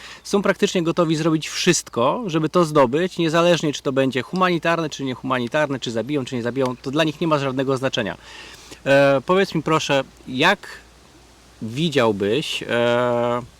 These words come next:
sposób, e, żeby temu zapobiegać? Wiadomo, jeśli jesteśmy w bezpośrednim kontakcie z taką osobą, no to trudno jest zapobiec. Ale czy są jakieś triki, które pozwolą nam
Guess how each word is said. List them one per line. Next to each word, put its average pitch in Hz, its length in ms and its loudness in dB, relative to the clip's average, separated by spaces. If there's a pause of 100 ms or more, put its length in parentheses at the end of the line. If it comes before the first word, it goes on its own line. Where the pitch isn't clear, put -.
(320)
sposób, 147 760 0 (260)
e, 123 280 0 (120)
żeby 160 220 0
temu 180 180 4
zapobiegać? 131 640 0 (180)
Wiadomo, 135 380 0 (460)
jeśli 135 280 -2
jesteśmy 139 440 -2
w 123 40 -4
bezpośrednim 135 560 -2
kontakcie 135 460 -4
z - 40 -12
taką 131 260 -4
osobą, 131 220 -4
no 131 80 -4
to 127 100 -6
trudno 139 320 0
jest 127 200 0
zapobiec. 131 360 0
Ale 156 100 2
czy - 100 -4
są 240 100 0
jakieś 208 240 -2
triki, 202 360 -2
które 127 240 -2
pozwolą 151 440 2
nam 143 340 4